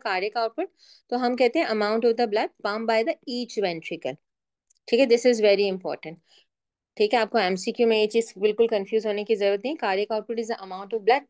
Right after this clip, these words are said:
pumped by the each ventricle, ठीक है? Per minute।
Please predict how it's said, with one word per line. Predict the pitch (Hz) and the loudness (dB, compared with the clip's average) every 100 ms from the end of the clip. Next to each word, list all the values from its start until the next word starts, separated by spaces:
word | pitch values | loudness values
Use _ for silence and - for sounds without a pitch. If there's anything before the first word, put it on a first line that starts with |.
| 220 | 0
pumped | 214 214 | 2 2
by | 226 | 2
the | - 226 | 0 -4
each | 226 - | -8 -4
ventricle, | 208 170 - 165 156 165 - | -4 -4 -6 -4 -4 -2 2
ठीक | 220 | 4
है? | 190 190 - | 4 2 2
Per | 208 240 294 - 202 | 4 4 0 -12 -8
minute। | 185 143 | -8 -10